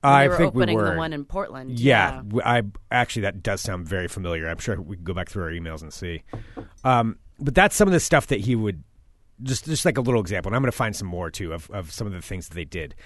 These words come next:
Speaker 1: You know, I'm just spending money, and it's estimated that he took out, like, seven hundred million dollars of his own, like, money out of there. Um, he used to, oh, yeah, that one, another story of him is they flew to, uh, Israel for something. He's, uh,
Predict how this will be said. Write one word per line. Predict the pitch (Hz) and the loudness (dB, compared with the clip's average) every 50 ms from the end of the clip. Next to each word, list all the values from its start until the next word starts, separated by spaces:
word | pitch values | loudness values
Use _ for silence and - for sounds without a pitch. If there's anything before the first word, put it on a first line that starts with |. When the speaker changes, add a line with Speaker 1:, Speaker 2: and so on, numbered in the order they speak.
| - - - - - | -20 -20 -20 -14 -6
Speaker 1:
You | - 113 | -4 -2
know, | 110 | 0
I'm | 107 120 127 | 0 0 4
just | 156 135 - - | 4 2 2 2
spending | - - - 175 160 160 151 135 123 113 | -2 2 4 4 6 6 4 2 2 2
money, | 113 113 120 120 113 107 101 | 0 2 2 2 2 0 -2
and | 98 104 | -2 -4
it's | 104 101 | -4 -4
estimated | - 123 110 - 131 131 123 110 107 | -4 -6 -4 -4 -4 -4 -4 -4 -4
that | 107 104 | -4 -6
he | 101 | -6
took | - - 98 117 | -6 -6 -4 -4
out, | 107 85 | -4 -4
like, | 92 92 - | -4 -8 -8
seven | - - - 120 107 101 | -6 -4 -4 -4 -2 -4
hundred | 92 - 101 92 87 | -6 -6 -6 -6 -8
million | 87 95 95 92 90 87 82 | -8 -8 -8 -8 -8 -8 -8
dollars | 82 85 85 82 80 80 76 - | -6 -6 -6 -6 -8 -8 -10 -10
of | 78 | -12
his | 76 76 | -10 -10
own, | 85 85 82 80 78 - - - - - - - - - | -8 -8 -8 -10 -10 -14 -16 -20 -20 -20 -20 -20 -16 -10
like, | - 90 - | -10 -8 -6
money | 101 95 92 90 87 | -4 -2 -2 0 0
out | 87 85 85 | 0 -2 -2
of | 78 | -2
there. | 80 76 73 71 71 _ _ _ _ | -4 -4 -4 -6 -8 _ _ _ _
Um, | - 110 104 98 95 90 85 87 - - - - _ - | -2 0 2 2 2 0 -2 -6 -10 -14 -20 -20 _ -4
he | - 139 | 0 4
used | 147 139 127 - - | 4 4 4 2 2
to, | 147 143 127 131 131 | 4 6 6 6 8
oh, | 156 170 | 8 10
yeah, | 165 156 131 117 | 10 10 8 6
that | 107 131 131 107 | 4 0 0 0
one, | 127 127 135 135 | 0 -2 -2 -2
another | 131 - 127 127 127 127 123 113 | -2 -4 -4 -4 -4 -4 -4 -6
story | - - - - 127 113 110 101 | -8 -10 -8 -4 -2 -2 -2 -4
of | 90 | -4
him | - 104 98 92 92 - - - - - - - | -4 -4 -4 -6 -8 -12 -14 -20 -20 -20 -10 -4
is | 135 120 113 110 101 92 | 0 0 2 2 2 2
they | 110 120 110 110 110 104 104 - | 2 4 4 4 2 0 -2 -4
flew | - - - 143 147 160 170 175 170 | -10 -4 2 6 8 8 10 8 8
to, | - - - 151 139 127 120 113 110 107 104 - - - - - - - _ - - - - | 4 2 2 4 4 6 6 4 4 2 2 0 -4 -12 -18 -20 -20 -20 _ -20 -16 -8 -4
uh, | 113 104 98 98 - - - | -2 -2 -2 -2 -2 2 4
Israel | 170 170 147 - 131 135 110 98 90 85 82 82 87 - - - _ - | 4 4 4 2 0 0 2 2 2 0 0 -2 -4 -6 -10 -20 _ -10
for | - 104 | -8 -2
something. | - 131 107 101 104 104 | 0 0 0 0 0 2
He's, | - 185 175 151 | 2 2 2 2
uh, | 127 - 131 | 0 -2 -2